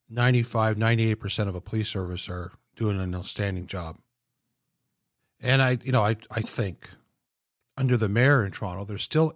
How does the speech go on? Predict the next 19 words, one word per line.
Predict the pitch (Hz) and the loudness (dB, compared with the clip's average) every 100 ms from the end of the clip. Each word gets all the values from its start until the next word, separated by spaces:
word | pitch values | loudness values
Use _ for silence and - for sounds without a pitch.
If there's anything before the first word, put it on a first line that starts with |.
| - | 0
eighty | 139 139 127 | 2 4 4
other | 120 120 107 - | 4 2 0 -4
recommendations | 127 123 107 101 123 160 104 92 | -6 -4 -4 -2 -2 -2 -6 -10
coming | - 113 110 104 110 _ _ _ _ - | -10 -6 -4 -4 -6 _ _ _ _ -4
or | 113 | 2
being | 135 127 | 4 4
looked | 117 196 - | 6 4 2
at | 101 98 _ _ _ _ _ - | -4 -4 _ _ _ _ _ -8
in | 131 | -2
trying | 156 143 | 4 6
to | 131 | 6
how | 135 131 | 4 4
to | 113 | 2
screw | - 127 | 2 2
the | 113 | 2
Toronto | 104 123 104 | 0 -2 -2
Police | - 139 | 0 -2
Service | - 87 80 80 | -2 -6 -8 -14
again. | 71 | -14